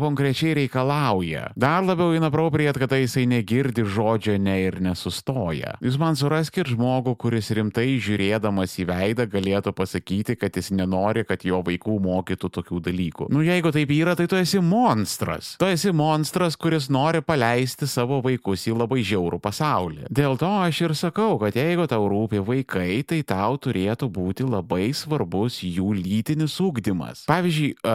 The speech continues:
mano millennialsų karta, mes turėjom kažkokį lytinį švietimą,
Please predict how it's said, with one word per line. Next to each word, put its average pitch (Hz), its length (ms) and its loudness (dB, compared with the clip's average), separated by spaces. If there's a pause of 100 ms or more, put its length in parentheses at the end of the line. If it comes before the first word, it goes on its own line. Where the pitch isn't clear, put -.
(100)
mano 147 340 2
millennialsų 147 760 0
karta, 139 500 -2
mes 139 460 0
turėjom 139 540 -2
kažkokį 123 460 -4
lytinį 123 360 -2
švietimą, 95 520 -2